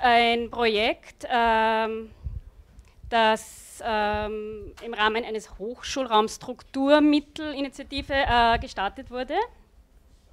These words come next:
Hier eine kleine Übersicht. Ähm,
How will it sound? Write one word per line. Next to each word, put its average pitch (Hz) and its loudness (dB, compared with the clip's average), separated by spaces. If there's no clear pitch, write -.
Hier 262 -4
eine 247 2
kleine 233 2
Übersicht. 330 0
Ähm, 240 4